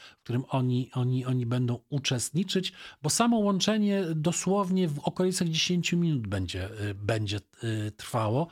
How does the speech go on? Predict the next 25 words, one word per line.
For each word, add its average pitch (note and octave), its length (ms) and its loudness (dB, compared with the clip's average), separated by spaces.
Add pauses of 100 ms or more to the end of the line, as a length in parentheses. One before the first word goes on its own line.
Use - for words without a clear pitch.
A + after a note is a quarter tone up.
(220)
Także C3 300 -2
jest, C#3 300 -2
jest C3+ 380 -2
w A#2+ 180 0
miarę C3+ 320 2
krótkie F#3+ 380 -2
i D3 60 2
jest D3 160 0
jakby C#3+ 260 0
takim C#3 460 -2 (460)
szczytem B2 540 2
ca-, A#2+ 260 0
całego B2 540 -2
wy-, A#2 300 0
wydarzenia, A2+ 640 0
ale E3 320 0 (280)
wydarzenie C3+ 440 0
jest A#2 160 0
dość, A#2+ 380 -2
dość A#2+ 240 -2
duże D3+ 300 -2
i C#3 80 0
ono C#3+ 160 0
będzie B2+ 260 0
także A2+ 380 -4